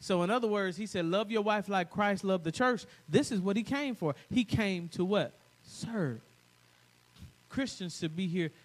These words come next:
to serve. You shouldn't be saying, "Can you get me the remote?" all the time.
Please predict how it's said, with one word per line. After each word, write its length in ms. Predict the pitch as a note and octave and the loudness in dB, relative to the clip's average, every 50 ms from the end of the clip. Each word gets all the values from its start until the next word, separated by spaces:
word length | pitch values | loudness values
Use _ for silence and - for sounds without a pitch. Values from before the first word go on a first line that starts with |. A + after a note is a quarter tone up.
| _ _ - | _ _ -10
to 100 | - F3 | -8 -8
serve. 480 | - - C4 B3+ A#3+ F#3 C3+ A2+ G#2 - - - - _ _ _ _ _ _ _ _ _ _ _ _ _ _ _ _ _ _ _ _ _ _ _ _ _ _ _ _ _ _ | -6 -6 -4 -2 0 0 -2 -2 -4 -10 -16 -20 -20 _ _ _ _ _ _ _ _ _ _ _ _ _ _ _ _ _ _ _ _ _ _ _ _ _ _ _ _ _ _
You 140 | - A3+ B3+ | -2 -2 -2
shouldn't 320 | A#3 - D4+ B3 A3 G#3+ | -2 -2 -4 -4 -2 -2
be 120 | G#3 A3+ A3 | -2 -2 -2
saying, 500 | - - A#3 A3+ A3 G3+ F3+ E3 D#3 D3+ | -2 -2 -2 -2 0 0 -2 -2 -4 -6
"Can 160 | - G3 F3+ | -4 -4 0
you 140 | F#3 F#3+ G3 | 0 0 0
get 180 | E3+ F#3+ G3+ D3 | 0 -2 -4 -2
me 120 | F#3+ F#3 | -4 -4
the 120 | E3+ E3+ D#3 | -2 -2 -4
remote?" 400 | D#3 D3+ D#3 F#3 A3+ A#3 G3 - - | -4 -4 -4 -2 -2 -4 -4 -6 -4
all 320 | D#3 F#3 G#3+ A#3+ A3+ F3+ | -2 0 2 2 2 0
the 100 | C#3+ C#3 | -2 -4
time. 440 | B2+ - C#3 B2 A#2+ A#2+ C3 F#3 G#3 | -6 -6 -6 -6 -6 -6 -8 -10 -12